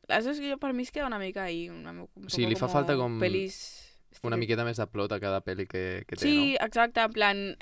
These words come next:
Speaker 1: apunta maneres, totes apunten maneres i l'estètica és, és xula de les dues, però no arriba.
Speaker 2: Però perquè
Speaker 1: En plan
Speaker 2: ella també fa el guió?
Speaker 1: Ah, això no ho sé, la veritat.
Speaker 2: Clar, això també és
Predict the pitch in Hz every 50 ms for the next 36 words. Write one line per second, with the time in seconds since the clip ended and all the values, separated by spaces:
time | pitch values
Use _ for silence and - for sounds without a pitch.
0 | - - - 226 214 - 247 285 294 294 302 294 285 285 294 294 285 269 302 349
1 | - - 240 226 254 285 269 262 254 254 247 247 240 240 240 233 226 226 208 208
2 | 220 247 247 214 196 190 - - 185 190 190 208 208 202 - - - - - -
3 | 214 202 - - 208 208 190 190 180 180 185 190 190 196 220 - _ - 220 214
4 | 202 208 - - 196 196 185 165 165 160 156 - 151 147 - 160 202 214 - -
5 | - - - - 120 117 117 110 110 110 117 127 127 127 120 117 - - 110 107
6 | 98 98 113 135 - - - _ _ - _ _ _ _ _ _ _ _ _ _
7 | - - 269 233 226 202 226 247 - 185 180 196 - - - - - 202 190 180
8 | 180 175 165 - - - 113 104 101 - 101 98 110 113 110 107 - - -